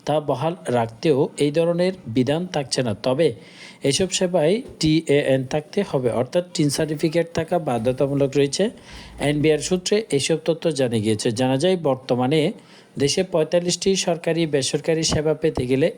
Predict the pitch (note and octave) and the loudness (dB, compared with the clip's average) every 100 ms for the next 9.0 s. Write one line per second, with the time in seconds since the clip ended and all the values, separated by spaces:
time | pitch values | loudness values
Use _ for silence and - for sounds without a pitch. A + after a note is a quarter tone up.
0 | - C3 C3 E3 E3 E3+ E3+ E3+ - C3+ | 0 0 2 0 0 0 0 -2 -2 0
1 | B2+ A#2 A#2+ A#2 D#3 B2 B2+ D3+ D3 C3+ | 0 -2 -4 0 0 2 2 4 4 2
2 | - E3 B3+ - A2 A#2 A2+ A#2+ G#2+ G#2 | 2 0 0 -6 -2 0 0 -2 0 0
3 | F2 - - _ - - - - - - | -2 -8 -20 _ -20 -20 -20 -20 -14 0
4 | D#3 A#3 G3+ F3+ E3 F#3 F#3 F#3+ F#3+ - | 2 4 2 0 0 0 2 2 0 0
5 | F#3 F#3+ D3 C3+ D#3 E3+ F3+ C3 B2 C3+ | 0 0 0 0 2 2 0 -2 0 0
6 | C3+ E3+ D3+ A3 - C#3 C#3+ C3+ C#3 C3 | 2 2 2 2 0 0 0 0 0 0
7 | B2+ B2+ E3+ E3 E3+ F3 C#3 A#2+ C3 D3+ | -2 0 -2 0 2 2 2 0 2 0
8 | C3+ D3+ D3 F#3 - C3 B2 A#2 A2 | 2 2 2 -4 0 0 2 -2 0